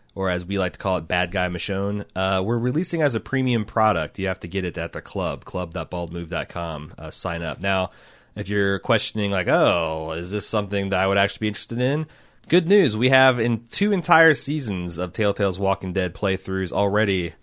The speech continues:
Uh, if you wanna check out our channel, youtube dot com slash bald move, you can get all of Bad Guy Lee, which is the first season, and all of Bad Guy Clementine, which is the second season. And, you know, we always strive to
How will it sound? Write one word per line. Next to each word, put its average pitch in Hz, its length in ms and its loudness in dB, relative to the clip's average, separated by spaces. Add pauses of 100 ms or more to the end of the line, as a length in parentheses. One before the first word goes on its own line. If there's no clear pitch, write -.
(280)
Uh, 87 340 -4
if 90 160 -6
you 101 80 -2
wanna 98 140 0
check 101 160 -2
out 98 100 0
our 92 60 0
channel, 92 640 -2
youtube 101 420 -4
dot 92 200 -2
com 98 260 -4
slash 95 320 -2
bald 98 280 0
move, 101 320 -2
you 92 80 -4
can 90 120 -8
get 90 120 -2
all 110 280 4
of 104 80 -4
Bad 101 260 4
Guy 98 220 4
Lee, 123 420 2 (480)
which - 100 -14
is 95 60 -8
the 87 60 -8
first 117 280 0
season, 110 460 2
and 92 100 -2
all 98 320 4
of 87 120 -2
Bad 98 260 2
Guy 95 160 2
Clementine, 104 680 0
which 101 60 -6 (320)
is - 40 -12
the 95 100 -6
second 113 300 0
season. 107 600 0
And, 95 560 0
you 107 120 -2
know, 98 480 0
we 117 360 0
always 131 360 6
strive 110 680 4
to 101 720 -2